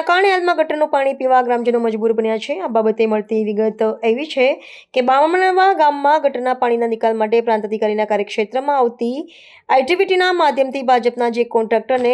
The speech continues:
કામ આપ્યું હતું, જે કામ માટે તાલુકા એન્જિનિયર કોઈ પણ જાતનું જમીનની લેવલ જોયા વગર જ કામ કરાવી દેતા ગટરનું પાણી નિકાલ થવાને બદલે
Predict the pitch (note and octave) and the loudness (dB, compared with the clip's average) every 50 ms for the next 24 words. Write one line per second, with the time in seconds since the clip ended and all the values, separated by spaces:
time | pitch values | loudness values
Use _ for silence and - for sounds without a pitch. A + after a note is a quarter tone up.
0 | B3 - B3 A3 G#3 G3+ G3+ G3+ - G#3 G3+ G3+ G#3+ G#3+ G3+ G3+ A3 A3 A3 B3+ | 2 2 2 2 2 0 -2 0 0 0 0 2 0 -2 0 -2 -2 0 2 0
1 | C#4 D#4 D#4+ D#4+ D4+ D4+ D4 - B3 A#3+ A3+ A#3+ A3+ A3 G#3+ A3 A3+ G#3+ A3 G#3+ | 0 2 0 -2 -2 0 0 2 2 2 4 2 0 0 0 -2 -2 0 0 2
2 | G#3+ A#3 A3 A3 A3+ C#4+ D4+ D4 C#4+ B3+ A#3 A#3+ A#3 A3+ A#3 A3 A#3 A3 G#3+ A3 | 2 2 2 2 2 0 0 2 0 0 0 0 -2 -2 0 0 0 0 0 0
3 | A3 A3 A3 A3 G#3+ G#3 G#3 G#3 G#3 G#3+ G#3+ G#3 G3+ G3+ G3+ A3 A#3+ A#3+ A#3 A#3 | 0 0 0 0 0 2 0 0 0 0 0 0 0 0 0 0 0 0 0 -2
4 | - - A3 A3 G3+ G#3 G3+ G3+ G3+ G3+ G3+ G3+ G3+ G3 - G#3+ A#3 D4 F#4 - | -2 -2 0 0 0 0 -2 -2 -2 0 0 0 -2 0 0 0 0 0 -6 -10
5 | _ - - - - - - - _ A3+ A#3+ C4+ C#4 C#4 F4 F4 F#4+ F#4 F#4 E4 | _ -20 -20 -20 -20 -20 -20 -18 _ 0 0 0 2 0 0 0 0 2 2 2
6 | D#4 D#4 D#4 D4 C#4+ - C4 B3+ B3 B3+ A#3+ A#3+ A#3+ A3 A3 A3 A3+ | 0 2 0 -2 0 0 0 0 0 -2 -2 -2 0 0 0 0 -2